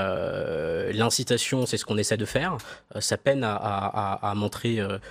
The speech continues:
euh, des effets. Alors c'est des, c'est vraiment des, des dispositifs qui sont, qui sont mis en œuvre. Euh, il y a le sujet de l'augmentation du nombre de professionnels. Euh, c'est une partie de la solution. On a vu, ça va pas régler tous les problèmes. Euh, il y a la question de comment est-ce qu'on travaille aussi entre les professionnels de santé.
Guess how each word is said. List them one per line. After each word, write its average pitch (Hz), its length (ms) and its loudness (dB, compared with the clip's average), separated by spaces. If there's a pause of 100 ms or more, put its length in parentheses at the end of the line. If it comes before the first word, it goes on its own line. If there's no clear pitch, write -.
(160)
euh, - 460 -4
des 107 240 2
effets. 110 340 2
Alors 104 160 -2
c'est 110 100 -2
des, 101 120 0 (180)
c'est - 140 -10
vraiment 101 200 -4
des, 101 120 0 (280)
des 113 160 0
dispositifs 107 460 -4
qui - 80 -2
sont, 104 320 0 (260)
qui - 100 -2
sont - 140 4
mis 113 160 4
en 127 100 4
œuvre. 151 200 2 (300)
Euh, 104 220 2 (340)
il 113 120 -2
y 135 60 6
a - 20 6
le 131 60 -4
sujet 139 260 2
de 131 60 -6
l'augmentation 131 580 0
du 117 140 -2
nombre 120 120 2
de 117 80 -2
professionnels. 131 720 0 (300)
Euh, 101 220 -2 (480)
c'est - 180 2
une 131 100 0
partie - 340 0
de 131 80 0
la 131 60 4
solution. 127 420 -2
On 160 40 -2
a 117 80 -2
vu, 113 140 -4
ça - 100 -4
va 101 80 -2
pas 107 260 2
régler 107 300 0
tous - 140 -6
les 104 80 0
problèmes. 120 400 2 (320)
Euh, 113 40 0
il 117 60 4
y - 20 6
a 117 40 6
la 117 60 0
question 131 260 0
de 120 60 -2
comment 135 200 2
est-ce 131 140 0
qu'on 117 160 0 (240)
travaille 131 360 2
aussi 123 300 0
entre 117 240 0
les 113 60 -2
professionnels 113 360 -2
de 110 80 -4
santé. 156 300 -2